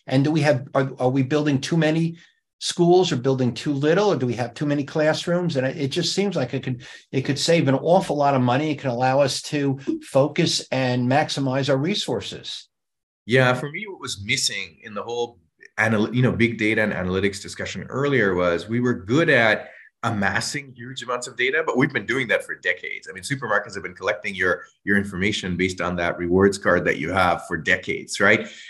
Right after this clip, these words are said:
Speaker 2: We didn't know what to do with all that information, and we had very rudimentary ways of analyzing it. Artificial intelligence is what allows us to take that information, automatically process it, and give us something that we can make decisions on, right? I mean, that's really what's going to be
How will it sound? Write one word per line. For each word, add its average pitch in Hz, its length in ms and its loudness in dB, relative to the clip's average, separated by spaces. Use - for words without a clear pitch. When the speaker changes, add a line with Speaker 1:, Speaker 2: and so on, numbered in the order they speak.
Speaker 2:
We 135 120 6
didn't 180 140 8
know 180 60 8
what 165 120 8
to 147 80 6
do 151 180 6
with 139 100 8
all 90 140 4
that 73 160 0
information, - 640 -8
and 101 340 4
we 107 160 4
had 113 120 4
very 120 420 6
rudimentary 131 580 4
ways 120 220 4
of 101 60 -2
analyzing 104 480 -2
it. - 240 -6
Artificial 165 460 4
intelligence 127 640 0
is 104 120 -6
what 101 120 -2
allows 110 480 4
us - 400 -8
to 107 60 -4
take 139 340 2
that 127 140 4
information, 92 760 -4
automatically 127 760 2
process 123 520 -2
it, 98 240 -6
and 110 180 -4
give 151 180 4
us 190 160 2
something 131 280 -14
that 110 100 -14
we 113 80 -14
can 113 140 -20
make 104 180 -12
decisions 123 680 -2
on, - 120 -20
right? 139 240 0
I 135 40 0
mean, 117 200 -6
that's 120 400 -2
really 120 260 -2
what's - 260 -4
going 104 220 -8
to 98 80 -4
be 95 300 -6